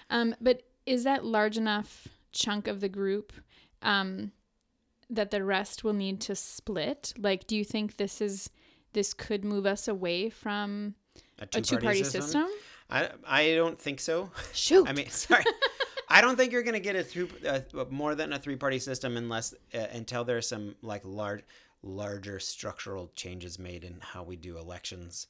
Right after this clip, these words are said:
Speaker 1: Okay.
Speaker 2: Um, and also that comes from, like, a state, on a state level.
Speaker 1: Sure.
Speaker 2: Like,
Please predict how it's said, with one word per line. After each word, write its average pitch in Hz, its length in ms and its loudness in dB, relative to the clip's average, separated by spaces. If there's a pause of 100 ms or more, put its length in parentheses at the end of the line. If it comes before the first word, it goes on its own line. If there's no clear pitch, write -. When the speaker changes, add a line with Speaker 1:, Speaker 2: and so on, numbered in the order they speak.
Speaker 1:
Okay. 214 320 0
Speaker 2:
Um, 92 340 -8 (140)
and 113 140 -8
also 113 300 -6
that 104 180 -10
comes 101 240 -8
from, 95 140 -10
like, 90 160 -14
a 92 60 -16
state, - 440 -4
on 98 140 -10
a 82 40 -10
state - 320 -8
level. 107 300 -8
Speaker 1:
Sure. 240 280 2
Speaker 2:
Like, 120 200 0